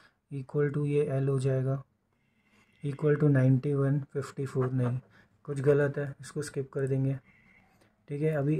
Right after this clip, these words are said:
एक, एक मिनट बचा है, कुछ क्वेश्चन छोड़े हुए हैं, ठीक है। इसमें क्या बोल रहा है? इसमें पहले जो छूटे हुए थे ना, उसको कर लेते हैं, जो ईजी क्वेश्चंस थे। एक ये ईजी क्वेश्चन था, but हुआ नहीं। इसमें क्या लिखा हुआ है?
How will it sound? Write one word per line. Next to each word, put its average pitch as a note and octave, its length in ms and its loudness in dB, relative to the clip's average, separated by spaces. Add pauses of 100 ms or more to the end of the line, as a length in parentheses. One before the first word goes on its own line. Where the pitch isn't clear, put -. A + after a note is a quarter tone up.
(120)
एक, D#3 160 4
एक D3+ 220 2
मिनट D3 200 2
बचा C#3 260 2
है, C#3+ 240 -2
कुछ D3 140 -10
क्वेश्चन D3 360 -4
छोड़े C3+ 280 2
हुए C3+ 100 4
हैं, C#3 160 0 (1200)
ठीक B2+ 140 -6
है। B2+ 120 -2 (440)
इसमें E3+ 260 0
क्या F3 160 8
बोल D#3 180 8
रहा D3+ 120 6
है? D#3 140 2
इसमें D#3+ 400 6
पहले D3 280 -2
जो C#3+ 120 -2
छूटे D3+ 320 0
हुए D3 140 6
थे D3 100 2
ना, D3+ 100 2
उसको C#3+ 220 -4
कर C#3+ 100 0
लेते C3 240 0
हैं, C3 60 0
जो C#3 80 0
ईजी C#3 320 0
क्वेश्चंस C3+ 480 -2
थे। C3 40 -10 (600)
एक D#3+ 160 0
ये F#3 180 10
ईजी D#3+ 340 6
क्वेश्चन E3+ 340 6
था, D3+ 120 6
but D3+ 260 6
हुआ D3 180 6
नहीं। B2+ 180 4 (200)
इसमें D3 260 0
क्या E3 140 8
लिखा D#3+ 220 6
हुआ D3 160 6
है? D#3+ 100 2